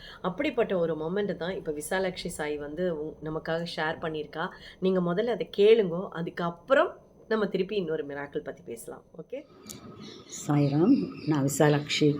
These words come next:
Speaker 2: கோயம்புத்தூர்லேருந்து பேசுறேங்க. ஆ, எனக்கு பாபாவை பத்தி டூ தௌசண்ட்லேருந்து தான் தெரிய வந்துச்சு. அதுக்கப்புறம் அவரு நிறைய மிராக்கிள்ஸ் என் வாழ்க்கையில பண்ணியிருக்காரு. அப்படி ஒரு வாட்டி நாங்க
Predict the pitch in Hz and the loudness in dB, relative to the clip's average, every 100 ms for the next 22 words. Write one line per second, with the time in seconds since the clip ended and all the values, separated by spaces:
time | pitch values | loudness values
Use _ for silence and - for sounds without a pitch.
0 | - 147 143 147 151 143 131 135 143 143 | 2 4 6 6 6 4 2 0 -2 -4
1 | - 131 127 170 285 285 - - - - | -4 -2 2 2 0 -4 -14 -20 -20 -20
2 | - - - 151 147 143 147 - - - | -20 -20 -8 -2 2 2 2 0 -10 -4
3 | 170 156 156 - - 156 147 151 175 175 | 2 2 2 0 0 4 10 10 10 8
4 | 175 156 - 185 185 185 175 - 165 - | 6 2 4 4 6 6 4 0 -4 -4
5 | - 175 175 170 170 165 160 156 147 160 | 2 8 12 12 10 6 6 6 6 6
6 | 151 147 165 135 139 139 139 127 131 - | 6 6 6 6 6 6 6 2 -2 -4
7 | 143 190 - - - - - - - 165 | 0 0 -2 -12 -14 -14 -14 -16 -2 4
8 | 165 156 156 175 180 175 151 151 147 139 | 6 6 6 8 10 10 10 8 8 8
9 | 135 131 143 - - - - - - 160 | 8 8 4 2 -2 -6 -10 -14 -16 -12
10 | 147 151 - - 160 151 180 190 208 185 | -8 -8 -10 -2 2 6 6 8 8 8
11 | 156 160 160 156 147 139 143 143 147 139 | 8 8 6 4 6 6 4 2 2 2
12 | 143 139 135 - 131 131 180 180 - 170 | 2 2 2 0 -2 2 2 2 0 4
13 | 160 151 143 147 196 165 147 143 | 6 8 8 6 4 6 6 6